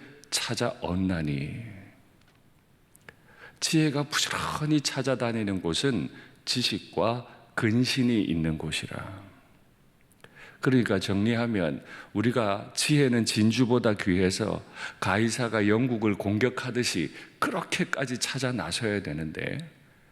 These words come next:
지혜가 있는 곳은 명철, 지식, 근신이라. 지혜와 명철과 지식이 비슷한 개념이라면 나머지 남는 하나는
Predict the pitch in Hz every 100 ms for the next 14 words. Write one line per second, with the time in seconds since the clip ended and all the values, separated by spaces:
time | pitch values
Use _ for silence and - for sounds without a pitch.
0 | _ _ - 131 110 92 85 78 85 90
1 | 73 73 120 156 - - - - _ -
2 | _ _ 90 98 87 - 80 71 - -
3 | - _ - - 98 - 73 - - -
4 | _ - - 104 101 127 - - - -
5 | - - _ _ _ _ _ _ _ _
6 | _ _ _ _ _ _ _ _ _ _
7 | _ _ - - - - - - - -
8 | 160 143 127 104 98 98 90 80 - 98
9 | 104 120 - 92 90 92 92 87 85 -
10 | 113 113 92 - 98 90 - 92 107 87
11 | 82 87 92 87 76 - 104 139 - -
12 | - - 95 104 104 95 85 90 95 87
13 | 87 85 92 127